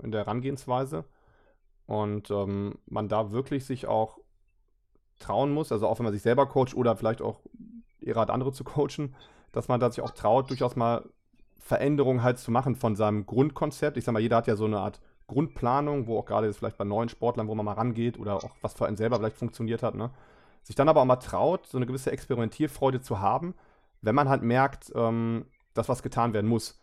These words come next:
Wiederum aber im Umkehrschluss halt auch, wenn man merkt, es läuft halt, ne?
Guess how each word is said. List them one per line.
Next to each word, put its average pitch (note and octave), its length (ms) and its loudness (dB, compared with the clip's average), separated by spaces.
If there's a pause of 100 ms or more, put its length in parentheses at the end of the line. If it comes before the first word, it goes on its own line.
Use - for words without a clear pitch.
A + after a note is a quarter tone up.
(440)
Wiederum C3+ 360 4
aber A#2 240 8
im G#2+ 100 4
Umkehrschluss D#3 640 -2
halt D3 140 4
auch, C3 220 -2
wenn B2 80 2
man A#2 100 4
merkt, A2+ 320 0
es - 320 -10
läuft A2+ 380 2
halt, E3+ 260 0
ne? B2+ 260 -2